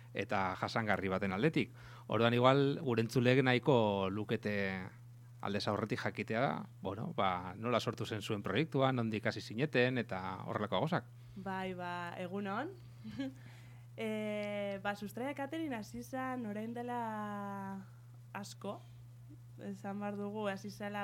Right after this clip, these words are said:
Speaker 2: bere taldea, hasi zen Kukutza gaztetxean,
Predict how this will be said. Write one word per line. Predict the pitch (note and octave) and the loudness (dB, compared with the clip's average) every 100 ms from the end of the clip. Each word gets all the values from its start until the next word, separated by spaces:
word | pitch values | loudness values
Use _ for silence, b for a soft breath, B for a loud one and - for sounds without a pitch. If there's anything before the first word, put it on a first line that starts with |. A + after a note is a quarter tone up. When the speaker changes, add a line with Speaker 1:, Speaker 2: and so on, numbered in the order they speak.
| F#3+ | -4
Speaker 2:
bere | G3 G3 G3+ G3+ G3 G3 G3 - | -4 -4 -4 -4 -4 -6 -8 -6
taldea, | G3 G3 G#3 G#3 G#3 G#3+ A3 B B B B B B - | -6 -4 -2 -2 -2 -4 -8 B B B B B B -6
hasi | G#3 G3+ | -6 -6
zen | G#3+ A3 G#3+ G3+ | -6 -6 -6 -8
Kukutza | G3 G3 G#3 | -8 -8 -6
gaztetxean, | G3 G3 G3+ - B3 F4 | -8 -8 -8 -6 -8 -8